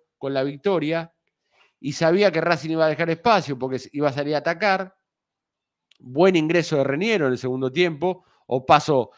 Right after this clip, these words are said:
entró para, para cubrir el lateral izquierdo,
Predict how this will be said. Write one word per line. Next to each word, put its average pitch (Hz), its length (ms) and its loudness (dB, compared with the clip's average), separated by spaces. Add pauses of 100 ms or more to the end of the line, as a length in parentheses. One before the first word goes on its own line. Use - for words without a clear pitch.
(160)
entró 143 360 -2
para, 127 480 2
para 113 720 -2 (260)
cubrir 147 360 -2
el 139 100 -4
lateral 139 340 0
izquierdo, 127 800 -2